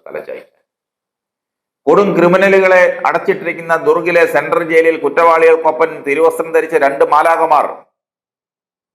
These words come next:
മോദിയുടെ ഇന്ത്യയിലെ നീതി നിഷേധത്തിന്റെയും ക്രിസ്ത്യൻ വേട്ടയുടെയും നേർക്കാഴ്ച എന്നുമാണ് റഹീം കുറിപ്പിൽ പറയുന്നത്.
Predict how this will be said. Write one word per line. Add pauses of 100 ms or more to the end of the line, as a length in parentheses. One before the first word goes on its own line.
(240)
മോദിയുടെ
ഇന്ത്യയിലെ
നീതി
നിഷേധത്തിന്റെയും
ക്രിസ്ത്യൻ
വേട്ടയുടെയും (260)
നേർക്കാഴ്ച (560)
എന്നുമാണ് (800)
റഹീം (440)
കുറിപ്പിൽ
പറയുന്നത്.